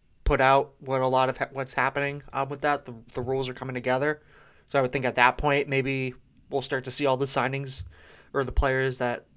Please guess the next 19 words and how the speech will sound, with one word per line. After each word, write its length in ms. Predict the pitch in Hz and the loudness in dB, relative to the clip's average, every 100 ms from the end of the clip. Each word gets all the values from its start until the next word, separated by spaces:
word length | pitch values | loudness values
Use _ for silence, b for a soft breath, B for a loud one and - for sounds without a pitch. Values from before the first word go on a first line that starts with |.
| 127 | -8
we 160 | 127 | -6
expect 640 | 123 - - 123 127 - - - _ - | -6 -6 -2 0 0 -4 -18 -20 _ -14
to 100 | 131 | -10
be 120 | 139 | -8
brought 260 | 135 135 | -4 -2
in 100 | 139 139 | -4 -6
that 160 | 135 | -10
fold. 340 | - 143 147 - b b b b b - | -8 -4 -4 -6 b b b b b -6
But, 320 | 135 131 127 - - - - - - B B B 143 | 0 0 -2 -8 -20 -20 -20 -20 -20 B B B -10
you 120 | 143 | -4
know, 80 | 139 | -2
you 160 | 139 | -2
mentioned 300 | 143 151 156 | -2 -2 -2
all 80 | 139 | -2
these 240 | 127 120 | -2 -4
things 500 | - 131 127 123 - - _ 131 | -6 -6 -6 -8 -10 -12 _ -12
going 260 | 139 135 127 | -6 -4 -2
back 240 | 131 127 | -4 -4
to 460 | - 135 123 120 117 | -8 -8 -8 -8 -14